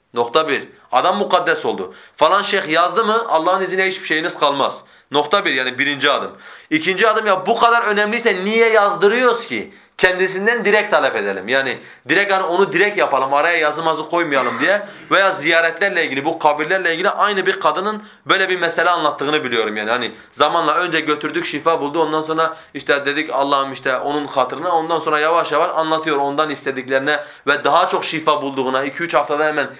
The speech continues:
şifa bulduğuna dair böyle uzunca bir kıssa anlatmıştı biri. Şimdi böyle olunca da bu da nedir? İşte Müslüman, muvahhid olan Müslümanın bu tür meseleleri insanlara anlatırken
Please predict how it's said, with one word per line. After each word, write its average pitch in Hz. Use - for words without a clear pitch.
şifa 156
bulduğuna 143
dair 180
böyle 175
uzunca 180
bir 185
kıssa 156
anlatmıştı 113
biri. 90
Şimdi 190
böyle 185
olunca 208
da 175
bu 196
da 202
nedir? 226
İşte 147
Müslüman, 156
muvahhid 143
olan 160
Müslümanın 143
bu 127
tür 170
meseleleri 151
insanlara 156
anlatırken 151